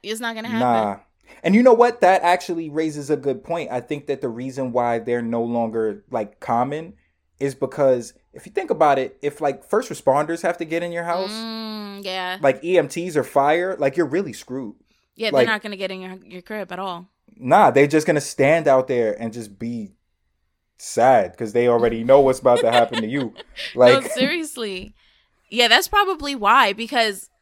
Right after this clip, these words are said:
Speaker 1: no one was breaking into that. But I also feel like I've only seen them in, like, really bad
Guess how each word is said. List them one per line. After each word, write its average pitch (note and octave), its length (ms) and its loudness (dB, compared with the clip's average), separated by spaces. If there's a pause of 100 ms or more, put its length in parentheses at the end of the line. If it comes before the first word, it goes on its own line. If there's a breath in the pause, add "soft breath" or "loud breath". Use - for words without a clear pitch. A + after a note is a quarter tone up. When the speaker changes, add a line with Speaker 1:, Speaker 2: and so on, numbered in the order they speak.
Speaker 1:
no A3 300 2
one C#4+ 200 -4
was A#3 160 -8
breaking G#3+ 300 -6
into G3 220 -12
that. F3+ 200 -6
But A#3+ 160 -6 (580 soft breath)
I C4 140 8
also F4+ 240 2
feel D4+ 240 -6
like C4+ 240 -2
I've A#3+ 160 2
only D4 340 -6
seen C4 300 -8
them B3 160 -6
in, G#3 100 -6
like, F#3+ 180 -6
really F#3+ 440 -8
bad E3+ 540 -6